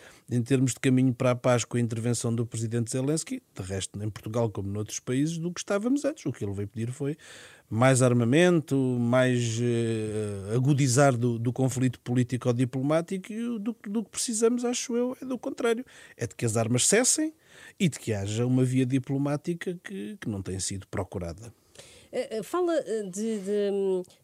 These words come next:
Speaker 2: Zelensky ligado a, a, a, a uma parte nazi,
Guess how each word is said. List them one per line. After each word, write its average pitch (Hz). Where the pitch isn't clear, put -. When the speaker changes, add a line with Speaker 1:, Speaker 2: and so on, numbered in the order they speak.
Speaker 2:
Zelensky 208
ligado 180
a, -
a, 147
a, -
a -
uma 156
parte 170
nazi, 180